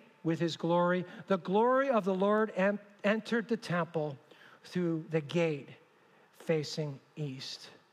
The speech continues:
Nehemiah and those who worked side by side could not have seen it coming. But their hard work,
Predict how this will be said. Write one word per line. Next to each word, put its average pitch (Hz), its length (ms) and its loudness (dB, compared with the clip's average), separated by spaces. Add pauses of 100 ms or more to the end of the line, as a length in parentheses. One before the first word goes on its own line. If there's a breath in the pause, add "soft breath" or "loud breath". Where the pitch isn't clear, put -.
(680 soft breath)
Nehemiah 202 840 4
and 175 160 0
those 196 340 2
who 196 120 -2
worked 175 300 0
side 185 380 2
by 175 180 2
side 165 520 0
could 165 160 -4
not 170 220 2
have 165 100 -2
seen 170 280 -4
it 175 120 -4
coming. 131 480 -6 (720 loud breath)
But - 200 0
their 233 220 4
hard 220 520 2
work, 170 440 0